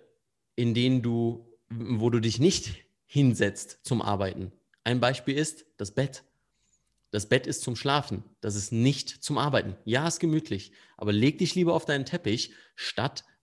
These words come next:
auf dein Bett, weil damit assoziierst du nämlich diesen Ort mit Arbeit, was wieder dazu führt, dass du weniger schlä-, weniger gut schläfst, ja, weil das einfach ein, ein Ankerpunkt wird.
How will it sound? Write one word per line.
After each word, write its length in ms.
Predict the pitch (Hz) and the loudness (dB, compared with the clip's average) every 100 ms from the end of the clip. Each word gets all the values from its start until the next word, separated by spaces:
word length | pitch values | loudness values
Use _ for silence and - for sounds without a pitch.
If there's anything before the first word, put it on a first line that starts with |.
| - | 2
auf 260 | 117 123 | 2 2
dein 240 | - 110 107 | -2 -4 -2
Bett, 280 | 131 131 - - - | -2 -4 -14 -20 -16
weil 180 | - 104 | -2 2
damit 300 | 107 139 147 | 2 2 0
assoziierst 840 | 127 - 117 - 101 135 196 - | -2 -2 -4 -2 -4 0 0 0
du 60 | 127 | 0
nämlich 420 | 104 101 101 - | 2 0 -2 -4
diesen 320 | 143 170 156 | -6 -2 -2
Ort 540 | 156 156 143 127 - - - | 0 2 4 2 0 -10 -4
mit 280 | 127 - | -2 -2
Arbeit, 480 | 151 160 117 95 - - - _ | -4 -2 -2 -4 -6 -18 -20 _
was 240 | 98 101 - | -4 -2 0
wieder 180 | 104 | 2
dazu 280 | 101 104 107 | 2 2 0
führt, 480 | 98 - 117 175 - - _ | -6 -2 0 0 -4 -16 _
dass 140 | 107 | -10
du 120 | - 104 | -8 -2
weniger 380 | 110 104 98 | 0 0 0
schlä-, 420 | 98 - 101 110 - | -2 0 2 2 0
weniger 400 | 104 110 104 98 | 0 0 2 0
gut 200 | 95 95 | -2 -6
schläfst, 560 | - 101 151 - - - - _ | -2 -2 -2 -6 -12 -14 -20 _
ja, 180 | 110 147 | -4 0
weil 100 | 104 | 0
das 160 | 104 | -2
einfach 440 | - 104 110 101 - | -2 -4 -2 -4 -2
ein, 220 | 104 - | -4 -4
ein 180 | 107 104 | -4 -4
Ankerpunkt 840 | 120 170 170 127 - 113 104 104 98 | -2 -2 -2 -4 -2 -2 -2 -6 -6
wird. 380 | 98 107 - | -4 -2 -4